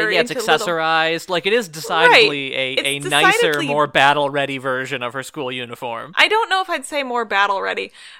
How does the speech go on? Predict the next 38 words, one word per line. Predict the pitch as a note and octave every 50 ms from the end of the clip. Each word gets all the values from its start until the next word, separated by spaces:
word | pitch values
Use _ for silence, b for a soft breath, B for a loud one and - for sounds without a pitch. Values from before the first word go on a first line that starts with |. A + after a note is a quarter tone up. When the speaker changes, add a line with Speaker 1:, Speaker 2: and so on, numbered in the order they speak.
| B B _ _ -
Speaker 2:
Well, | D#3 D#3+ D#3+ D3+ D3
okay, | C#3 - - C#3 B2 A#2+ B2
yeah, | A#2+ A#2 A2+
that | A#2 C3 B2+ -
skirt | - - D#3+ C#3+ C3 B2
isn't | B2 A#2+ - C#3 C3 -
necessarily, | B2+ B2 C3+ B2+ - D3 C3+ B2+ B2+ B2 B2 A#2+ A#2 A#2 A#2
uh, | A#2 A#2 A#2 A#2+
battle | A#2+ C#3 C3 B2 A#2+ B2+ -
practical. | - B2+ B2+ B2 - - C#3 - B2+ B2+ - _ _ b b b b b b b _ -
Speaker 1:
But, | - D4 C#4+ C4+ - - _ _ _ _ _ _ _ _ _ -
I | - - - C#4+
don't | E4+ F#4 F4+
know, | F#4 F4+ F4 D#4 A#3+
like, | A#3 B3+ C4 C4 - - _ -
after, | B3+ B3+ C#4+ E4 - - G#4+ G#4 F4+ - -
like, | E4+ D#4 - _ b b b b b -
imagine | C4+ D#4 F4+ A4 C5 - C5+ A#4
the | D#4+ C4+
first | - - B3+ B3 C4+ C#4+ - -
time | - C#4+ B3+ B3+ B3+ A#3 A3
you | A3+ C4+
get | D4+ F#4+ F4 -
to | F4
transform | C#4 - - D4 C#4 C4 C4+ C#4 - - B3 A#3+ A#3+ B3+
into | B3 B3 B3 B3+ A3
a | G#3+
magic | G#3 G#3 G#3 G#3 G#3 A3 A#3+ B3 C#4+ C#4 -
superhero, | - - - B3 A3+ A3 - C#4+ D4 C#4+ D4 C#4 C#4+ D4 C#4+ D4 D#4+ E4 E4+ F4+ F#4 F#4 b b b b b b b b b _ _ _ -
and | B3 C4 C4
then | C4 C4+ C4+
you're | C#4 C#4 -
just | C4+ C#4 - -
in | C#4+ B3+
a | A3+
t-shirt | A3+ - B3+ A#3 C4 - - E4 D4+ D4+ D4
and | A#3+ A#3 G#3
jeans. | F#3 G#3 G#3 G3+ G#3+ A#3+ C4 C#4+ D#4 D4